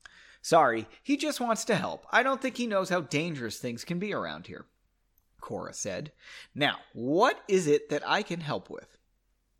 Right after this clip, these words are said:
"We need to get inside the magistrate's facility to steal paperwork." <laughs> Doesn't say that, but Henry said.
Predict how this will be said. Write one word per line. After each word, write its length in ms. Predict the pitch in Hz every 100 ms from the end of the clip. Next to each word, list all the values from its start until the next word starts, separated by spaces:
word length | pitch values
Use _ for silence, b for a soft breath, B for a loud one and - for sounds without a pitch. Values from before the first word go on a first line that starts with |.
| - b b b b
"We 160 | 165 254
need 220 | 185 156
to 80 | 143
get 180 | 147 110
inside 400 | - 143 127 101
the 80 | 95
magistrate's 680 | 113 185 151 117 135 113 -
facility 680 | 123 - 180 151 107 101
to 160 | - -
steal 300 | - 208 208
paperwork." 840 | 254 285 294 240 196 147 123 - - 180 - - 185
<laughs> 420 | - 214 254 -
Doesn't 300 | 185 185 151
say 220 | 160 123
that, 340 | 101 92 -
but 180 | 104 87 - B B B
Henry 320 | 151 151 131
said. 420 | 107 117 104 156